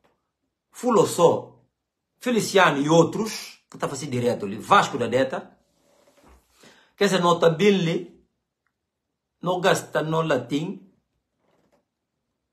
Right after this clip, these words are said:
não cria inimigos, todo dia, diretos tem, se cambia outro fulano, não faz assim. Mas, não olha,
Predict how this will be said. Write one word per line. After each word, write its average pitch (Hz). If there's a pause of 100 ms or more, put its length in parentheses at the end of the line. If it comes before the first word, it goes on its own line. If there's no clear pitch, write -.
(240)
não 196
cria 156
inimigos, 151 (540)
todo 190
dia, 131 (1500)
diretos 147
tem, 127
se 135
cambia 123
outro 120
fulano, 113
não 98
faz -
assim. - (1900)
Mas, 240 (1300)
não 226
olha, 196